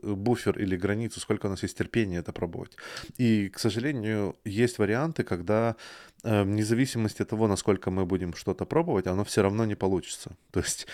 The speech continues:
есть вещи, которые, эм, ну, вот так, как бы, мягко говоря, карта легла, да, то есть как, как люди говорят, так, так судьба легла. Есть многие, э, есть м-, многие успех-, успехи, они зафиксированы на совпадении некоторых камешков,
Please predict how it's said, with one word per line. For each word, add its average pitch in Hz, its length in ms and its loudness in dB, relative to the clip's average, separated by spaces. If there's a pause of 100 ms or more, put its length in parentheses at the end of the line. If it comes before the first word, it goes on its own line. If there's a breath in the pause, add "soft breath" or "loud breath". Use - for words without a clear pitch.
(280 loud breath)
есть 104 320 4
вещи, 139 260 2
которые, 98 640 4 (360 loud breath)
эм, 95 640 2
ну, 104 180 0
вот 117 300 -2
так, - 240 2 (120)
как 92 200 -4
бы, 98 80 0
мягко 95 260 0
говоря, 90 200 6
карта 90 320 2
легла, 82 300 -6
да, 92 140 -4
то - 120 -8
есть 87 120 -8
как, - 380 -12
как - 260 -4
люди 90 220 0
говорят, 87 280 0
так, - 160 -2
так - 220 4
судьба 90 380 2
легла. 82 320 -8 (360 loud breath)
Есть 117 260 4
многие, 107 600 0
э, 98 520 4 (100)
есть 110 280 0
м-, 107 140 -8
многие 107 520 2
успех-, 147 480 -4 (180)
успехи, - 600 -2
они 104 500 -2 (340 loud breath)
зафиксированы 104 880 0
на 101 580 0 (260)
совпадении 104 760 0
некоторых 101 640 -2
камешков, 107 600 -2